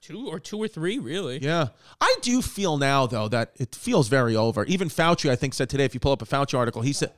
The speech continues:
Speaker 1: He said it's
Speaker 2: he
Speaker 1: up to your
Speaker 2: gave
Speaker 1: discretion.
Speaker 2: It's up, it's at the discretion now. And, you know, Tim Dillon, who, who just went to the U K, which, by the way, I will be coming to the U K, uh, in the fall, um, he said that, um, um,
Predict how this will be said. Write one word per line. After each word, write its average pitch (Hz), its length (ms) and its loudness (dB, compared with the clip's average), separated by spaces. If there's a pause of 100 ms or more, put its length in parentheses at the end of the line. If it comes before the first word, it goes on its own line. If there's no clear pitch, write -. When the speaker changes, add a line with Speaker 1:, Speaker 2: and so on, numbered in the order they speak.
(160)
Speaker 1:
He 175 120 -12
said 180 160 -8
it's - 80 -10
Speaker 2:
he 170 80 4
Speaker 1:
up 151 40 2
to 180 80 4
your 175 80 4
Speaker 2:
gave 170 40 -4
Speaker 1:
discretion. 147 460 -10
Speaker 2:
It's 160 80 2
up, 185 180 4
it's - 100 -4
at 180 120 6
the 151 100 0
discretion 131 480 -2
now. 113 160 -2 (180)
And, 202 140 4
you 220 80 4
know, 202 100 8
Tim 254 240 2
Dillon, 240 280 4
who, 180 260 4
who 170 80 4
just 180 180 -2
went 185 140 -2
to 170 60 -4
the 147 80 -4
U 180 160 -2
K, 151 160 2
which, 147 160 0
by 170 140 2
the 175 60 2
way, 175 120 2
I - 20 2
will 160 140 -2
be 170 80 -2
coming 160 260 -4
to - 100 -8
the 139 80 -6
U 151 160 -8
K, 151 380 -2
uh, 139 220 2
in 131 80 -4
the 120 40 -8
fall, 151 460 -2 (260)
um, 143 380 6 (280)
he 180 260 -4
said 170 460 2
that, 143 360 2
um, 127 460 2 (340)
um, 120 460 2